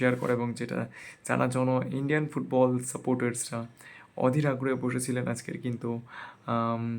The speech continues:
এফএসটিএল ভার্সেস এআইএফএফ এই ইস্যুতে সুপ্রিম কোর্টে একটি হিয়ারিং ছিল, এবং সুপ্রিম কোর্টের ডিভিশন বেঞ্চ আজকের যে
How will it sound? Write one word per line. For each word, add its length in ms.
এফএসটিএল 640
ভার্সেস 380
এআইএফএফ 440
এই 160
ইস্যুতে 300
সুপ্রিম 340
কোর্টে 220
একটি 180
হিয়ারিং 260
ছিল, 160
এবং 120
সুপ্রিম 240
কোর্টের 260
ডিভিশন 340
বেঞ্চ 320
আজকের 280
যে 120